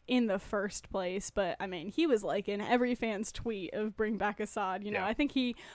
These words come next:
Speaker 1: really wanted to come back, and I think that he's going to give it his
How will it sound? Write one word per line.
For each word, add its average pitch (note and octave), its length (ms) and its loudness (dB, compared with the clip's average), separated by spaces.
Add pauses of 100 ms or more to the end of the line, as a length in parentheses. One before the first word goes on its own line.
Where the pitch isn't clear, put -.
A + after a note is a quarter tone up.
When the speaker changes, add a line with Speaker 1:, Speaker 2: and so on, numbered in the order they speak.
(140)
Speaker 1:
really B3 260 10
wanted A3+ 300 4
to A3+ 80 4
come G#3+ 260 0
back, G3+ 300 2
and G3+ 100 2
I G#3+ 100 2
think A#3 200 2
that A3+ 120 6
he's A3 280 0
going G#3 400 -2 (480)
to C4+ 180 8
give A#3+ 240 8
it A3+ 160 2
his G3+ 260 -2